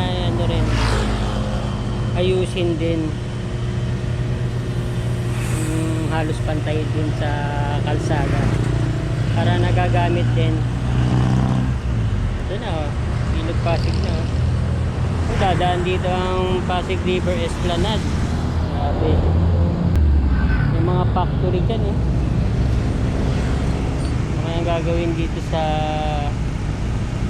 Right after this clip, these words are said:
Rizal River Walk? Baka nakaangat din dito ang ano, no?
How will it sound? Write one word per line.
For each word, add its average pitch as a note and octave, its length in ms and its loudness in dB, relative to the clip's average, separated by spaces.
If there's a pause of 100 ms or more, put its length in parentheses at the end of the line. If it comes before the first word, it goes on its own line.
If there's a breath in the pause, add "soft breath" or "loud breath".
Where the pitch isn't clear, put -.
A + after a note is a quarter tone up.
(520)
Rizal E3 600 0 (1400)
River D#3+ 440 0
Walk? D3+ 200 0 (4000)
Baka F#3+ 260 0
nakaangat A3 540 -2
din G#3+ 240 -2
dito G#3 320 0
ang G3+ 180 0
ano, G3+ 120 -2 (100)
no? F#3+ 160 0